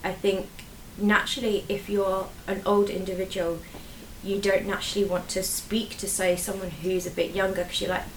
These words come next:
they might not really necessarily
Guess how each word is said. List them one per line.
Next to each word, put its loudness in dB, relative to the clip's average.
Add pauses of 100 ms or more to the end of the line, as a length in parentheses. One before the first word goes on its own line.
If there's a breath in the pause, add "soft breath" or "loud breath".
(680)
they 2
might -2
not -4
really 2
necessarily 4